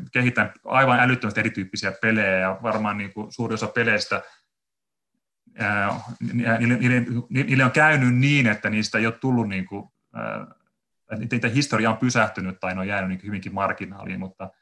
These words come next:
jalkapallo nyt on sitä niinku kömpinyt, kömpinyt e-, nä-, näkyviin tuossa tuhat yhdeksänsataa-luvun taitteessa ja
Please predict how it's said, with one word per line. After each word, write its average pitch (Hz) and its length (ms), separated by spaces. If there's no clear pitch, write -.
jalkapallo 113 440
nyt 107 80
on 110 120
sitä - 220
niinku 107 460
kömpinyt, 104 520
kömpinyt 110 440
e-, 110 160
nä-, 110 340
näkyviin 104 560
tuossa 95 260
tuhat 104 140
yhdeksänsataa-luvun 98 420
taitteessa 92 600
ja 87 160